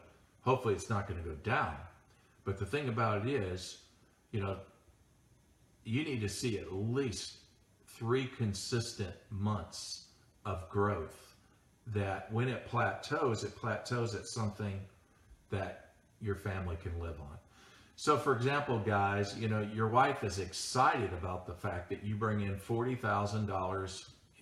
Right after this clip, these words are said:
a network marketing income. I'm just throwing a number out. Forty thousand dollars a year because your job, you're making sixty thousand. So you're not, but to-,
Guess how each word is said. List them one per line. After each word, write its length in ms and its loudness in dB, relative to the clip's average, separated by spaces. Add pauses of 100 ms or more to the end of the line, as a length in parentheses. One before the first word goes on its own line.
(100)
a 100 -4
network 420 -2
marketing 460 -4
income. 540 -6
I'm 100 -6
just 200 -8
throwing 240 -4
a 80 -6
number 320 -8
out. 180 -12 (500)
Forty 320 6
thousand 400 8
dollars 580 6 (840)
a 80 2
year 420 6
because 600 2
your 120 4
job, 680 4
you're 120 6
making 380 2
sixty 520 -4
thousand. 440 -8 (500)
So 140 -6
you're 160 0
not, 400 4
but 160 -4
to-, 80 -8